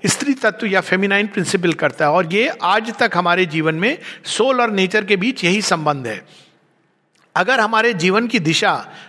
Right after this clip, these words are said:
हमारा मन, प्राण या शरीर निर्धारित करते हैं और सोल को उसके पीछे पीछे भागना होता है, तो ये जीवन सच्चा जीवन नहीं होता है। क्योंकि सत्य क्या है, जीवन का लक्ष्य क्या होना चाहिए,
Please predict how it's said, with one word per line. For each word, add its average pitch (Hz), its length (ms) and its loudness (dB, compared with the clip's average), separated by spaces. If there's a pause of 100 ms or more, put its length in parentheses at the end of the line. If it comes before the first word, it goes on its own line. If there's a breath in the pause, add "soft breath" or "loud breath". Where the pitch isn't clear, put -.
(140)
हमारा 220 360 2
मन, 202 340 0
प्राण 254 360 0
या 294 140 0
शरीर 277 380 0
निर्धारित 208 500 2
करते 180 300 0
हैं 170 240 4 (300 loud breath)
और 202 120 2
सोल 349 380 2
को 349 160 0
उसके 302 260 2
पीछे 233 300 0
पीछे 233 220 0
भागना 160 380 0
होता 196 360 0
है, 185 260 2 (320 loud breath)
तो 214 120 0
ये 202 200 0
जीवन 185 500 -2
सच्चा 175 380 -2
जीवन 165 300 0
नहीं 143 200 -4
होता 127 240 -6
है। 135 120 -4
क्योंकि 175 340 0
सत्य 220 420 0
क्या 196 200 0
है, 180 420 0
जीवन 170 260 0
का 180 120 0
लक्ष्य 175 260 0
क्या 165 100 2
होना 170 220 2
चाहिए, 165 360 2